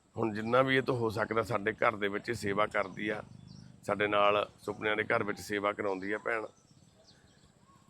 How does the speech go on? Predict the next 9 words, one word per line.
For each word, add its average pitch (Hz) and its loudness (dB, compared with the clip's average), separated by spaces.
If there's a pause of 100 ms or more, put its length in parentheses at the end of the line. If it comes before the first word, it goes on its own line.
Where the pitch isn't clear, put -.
(1160)
ਹੁਣ 143 6
ਇਹਦਾ 175 12
ਸਮਾਨ 143 8
ਉੱਥੇ 175 8
ਬਾਰਡਰ 123 6
ਦੇ 135 2
ਉੱਪਰ 135 6
ਮੱਲਾਂ 123 4
ਵਾਲੇ 131 6